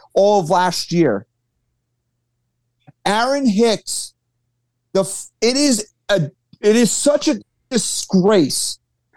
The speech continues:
that you even mention Aaron Hicks as being a po-,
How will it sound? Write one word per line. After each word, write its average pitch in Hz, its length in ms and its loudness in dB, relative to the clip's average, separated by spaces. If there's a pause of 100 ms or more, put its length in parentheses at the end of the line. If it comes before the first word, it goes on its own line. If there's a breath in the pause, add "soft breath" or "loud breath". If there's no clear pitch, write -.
(140)
that 180 180 2
you 247 260 4
even 208 460 2
mention 214 480 -2
Aaron 214 340 -2
Hicks 185 560 -2 (960)
as 156 120 0
being 208 360 2
a - 160 -6
po-, 208 240 -2